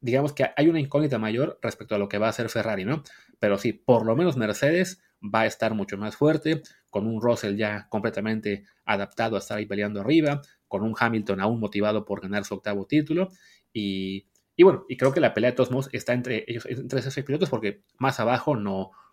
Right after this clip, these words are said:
no hay un rival que pueda dar un, un salto tan alto, ¿no? O sea, Alpine tenía el cuarto mejor carro, pero van a perder a Alonso, van a tener la dupla Esteban Ocon y Pierre Gasly ahí, que es un poco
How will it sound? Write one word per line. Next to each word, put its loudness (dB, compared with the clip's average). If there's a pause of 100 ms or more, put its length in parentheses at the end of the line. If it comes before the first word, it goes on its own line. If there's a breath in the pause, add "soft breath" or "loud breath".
(180 soft breath)
no -2
hay 2
un -2
rival 0
que -4
pueda -4
dar -4
un, -12
un -8
salto 0
tan -6
alto, -4
¿no? -2
O -6 (180 soft breath)
sea, -6
Alpine -2
tenía -2
el -2
cuarto -2
mejor -4
carro, 0
pero -4
van -2
a -6
perder -4
a -8
Alonso, 0 (220 soft breath)
van -2
a -4
tener -2
la -4
dupla -2
Esteban -6
Ocon -2
y -6
Pierre -4
Gasly -2 (400 loud breath)
ahí, 0
que -2
es -4
un -6
poco -2